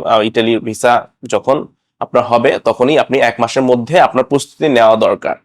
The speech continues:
কিন্তু অফিসিয়ালি যে রুলসটা আছে, নয় মাসের ভিসার মেয়াদ যদি থাকে বা এক বছর থাকে বা ছয় মাস থাকে, এই ছয় মাসের মধ্যে যে কোনো সময় আপনি,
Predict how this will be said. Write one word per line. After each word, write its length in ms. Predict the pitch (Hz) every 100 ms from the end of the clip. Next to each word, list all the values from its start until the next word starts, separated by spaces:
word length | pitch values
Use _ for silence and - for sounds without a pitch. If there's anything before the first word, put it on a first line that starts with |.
| _ - - _
কিন্তু 460 | 214 233 262 311 -
অফিসিয়ালি 540 | - 214 220 247 202
যে 100 | 156
রুলসটা 420 | 135 135 - 139
আছে, 400 | 117 - 214 - - _ 110
নয় 240 | 120 143
মাসের 400 | 165 170 202 196 151 82 127
ভিসার 280 | 127 127 139
মেয়াদ 340 | 131 131 160
যদি 200 | 147 147
থাকে 280 | 127 110 135
বা 120 | 131
এক 220 | 113 113 120
বছর 240 | 123 139
থাকে 220 | 113 110
বা 100 | 113
ছয় 200 | - 123
মাস 240 | 131 156 -
থাকে, 380 | 104 120 - _ _ _ -
এই 160 | 202
ছয় 220 | 208 175
মাসের 320 | 170 170 190 165
মধ্যে 500 | 135 147 123 127 113
যে 200 | 123 143
কোনো 220 | 165 165
সময় 400 | - 127 135 151
আপনি, 420 | 120 - 131